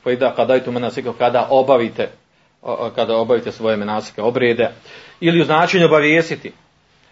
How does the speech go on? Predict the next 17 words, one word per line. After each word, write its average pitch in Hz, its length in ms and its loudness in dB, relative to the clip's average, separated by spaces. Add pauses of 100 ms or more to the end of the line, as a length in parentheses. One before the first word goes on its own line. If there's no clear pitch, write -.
(440)
فَقَدَيْنَا 143 540 2
إِلَى 135 220 6
بَنِي 143 280 2
إِسْرَائِيلَ, 127 560 0
pa 127 100 2
smo 143 180 2
obavijestili 160 680 4
Benu 139 260 0
Israil. 98 460 -4 (680)
Ili 175 180 4
u 170 40 4
značenju 185 400 2
smrti. - 420 -2 (1080)
فَوَكَزَهُ 156 720 4
مُوسَى 180 420 0
فَقَضَى 156 440 2
عَلَيْهِ. 123 500 2